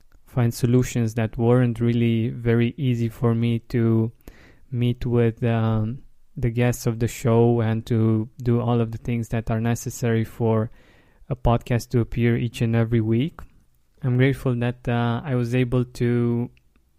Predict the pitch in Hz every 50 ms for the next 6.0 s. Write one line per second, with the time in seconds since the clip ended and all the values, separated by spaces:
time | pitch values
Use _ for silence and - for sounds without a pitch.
0 | _ - - - - - 127 131 135 123 123 131 127 120 120 123 123 127 127 127
1 | 127 131 127 - _ _ _ _ - 139 123 123 123 117 120 123 127 127 135 127
2 | - - 131 131 143 170 160 - - - - - _ _ _ _ _ _ _ _
3 | _ _ _ _ _ _ _ - - 123 123 123 120 - - 120 117 117 117 120
4 | 117 - - 131 127 123 127 120 - - - - 127 123 123 - - 123 123 123
5 | 120 117 117 120 120 117 113 117 113 110 110 113 117 120 123 131 143 147 - -